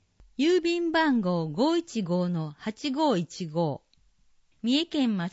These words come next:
阪市殿町、千三百四十番地一。お問い合わせ、松阪市議会事務局。電話、零五九八五三の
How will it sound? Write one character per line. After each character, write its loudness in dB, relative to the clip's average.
阪 0
市 -16
殿 0
町、 -8
千 2
三 2
百 -2
四 2
十 -2
番 4
地 -14
一。 -10
お -2
問 0
い 2
合 2
わ 2
せ、 -2
松 -4
阪 2
市 -2
議 0
会 4
事 0
務 4
局。 -4
電 2
話、 -2
零 2
五 2
九 0
八 -2
五 2
三 0
の -4